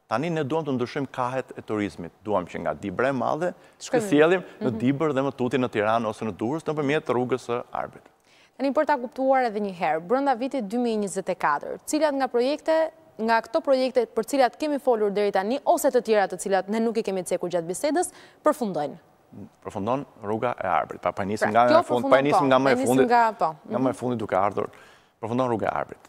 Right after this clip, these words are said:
Speaker 1: Përfundon, ë, unaza e madhe e Tiranës në vitin dy mijë njëzet e katër.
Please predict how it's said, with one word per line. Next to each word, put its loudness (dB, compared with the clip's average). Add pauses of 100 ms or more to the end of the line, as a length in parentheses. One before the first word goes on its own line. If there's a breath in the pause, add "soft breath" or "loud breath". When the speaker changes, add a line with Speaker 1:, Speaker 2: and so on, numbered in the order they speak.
(220)
Speaker 1:
Përfundon, -2 (220)
ë, -4
unaza -4
e -4
madhe -2 (120)
e -12 (200)
Tiranës -4
në -10
vitin -10
dy -16
mijë -12
njëzet -20
e -12
katër. -10